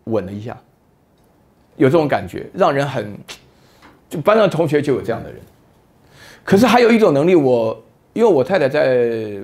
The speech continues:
博物馆工作，我们家接触的，还，我以前在欧洲读书，碰到过很多艺术家。啊，我们学校里头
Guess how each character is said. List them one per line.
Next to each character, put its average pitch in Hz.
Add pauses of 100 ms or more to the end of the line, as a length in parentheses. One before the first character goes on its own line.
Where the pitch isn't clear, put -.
(140)
博 127
物 147
馆 104
工 110
作， 107
我 107
们 123
家 139
接 139
触 135
的， 120
还， 147
我 151
以 -
前 139
在 147
欧 147
洲 147
读 120
书， 139
碰 165
到 151
过 143
很 110
多 123
艺 185
术 131
家。 107 (1400)
啊， 90 (920)
我 147
们 202
学 185
校 175
里 120
头 101